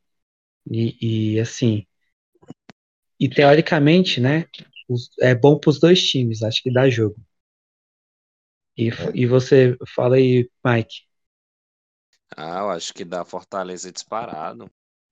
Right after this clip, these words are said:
Speaker 3: Fortaleza acho que inclusive ganha até os dois jogos. Com todo respeito aí, C R B, mas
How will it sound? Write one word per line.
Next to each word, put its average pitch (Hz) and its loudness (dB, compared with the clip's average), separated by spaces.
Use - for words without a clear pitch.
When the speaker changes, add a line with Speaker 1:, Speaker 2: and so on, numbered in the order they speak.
Speaker 3:
Fortaleza 82 -14
acho - -16
que 98 -20
inclusive 92 -18
ganha 90 -16
até 87 -16
os 98 -14
dois 113 -16
jogos. - -16
Com 90 -18
todo 90 -16
respeito 110 -14
aí, 92 -14
C - -14
R 85 -12
B, 78 -18
mas 87 -18